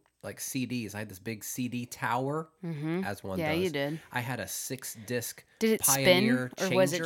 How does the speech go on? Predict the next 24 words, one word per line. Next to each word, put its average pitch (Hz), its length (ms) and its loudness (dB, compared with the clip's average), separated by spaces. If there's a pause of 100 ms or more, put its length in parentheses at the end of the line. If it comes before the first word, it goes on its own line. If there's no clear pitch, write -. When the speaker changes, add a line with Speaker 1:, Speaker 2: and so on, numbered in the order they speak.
Speaker 2:
just - 180 0
a 156 320 0 (760)
Speaker 1:
Uh, 160 200 -6
no, 147 260 -2
I 147 80 -4
think 202 220 -8
it - 80 -10
did 139 160 -6
spin. - 340 -10 (140)
Speaker 2:
Mm. 160 400 -4
Speaker 1:
Yeah. 110 300 -8 (680)
'Cause 117 200 -6
you 113 80 -6
had 110 160 -6
to 95 100 -8
have, 92 260 -12
you 95 100 -18
know, 95 180 -18 (200)
multiple 101 600 -16 (1400)
points 95 300 -10
of - 80 -18
entry 104 400 -14 (500)
in 104 160 -14
your 98 300 -14